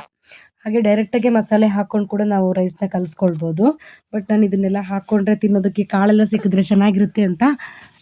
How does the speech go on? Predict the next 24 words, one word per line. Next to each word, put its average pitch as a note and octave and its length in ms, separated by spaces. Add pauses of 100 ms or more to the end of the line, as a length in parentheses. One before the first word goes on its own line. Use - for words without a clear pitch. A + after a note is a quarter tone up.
ಮಾಡ್ಕೊತಾ G3+ 440
ಇದ್ದೀನಿ F3 260
ಅಷ್ಟೇ. E3+ 300 (1400)
ಇವಾಗ G#3+ 240
ಇದು G#3 200
ಹಸಿ G#3 260
ಸ್ಮೆಲ್ G3 300
ಎಲ್ಲ G3 180
ಹೋಗಿದೆ. F#3 440 (920)
ಇದು G#3 180
ಸ್ವಲ್ಪ G#3+ 300
ನೀರು G3 240
ಮಿಕ್ಸ್ F#3+ 280
ಮಾಡ್ಕೊಂಡೆ, F3+ 500
ತುಂಬ F#3+ 260
ಗಟ್ಟಿ F3 300
ಆಗುತ್ತೆ E3 360
ಅಂತ E3 200
ಹೇಳಿ. G#3+ 200
ಆಮೇಲೆ C#4 280
ಅದಕ್ಕೆ A3+ 320
ಬಿಸಿ G#3 280
ಅನ್ನನ G3 360
ಹಾಕಿ F#3 320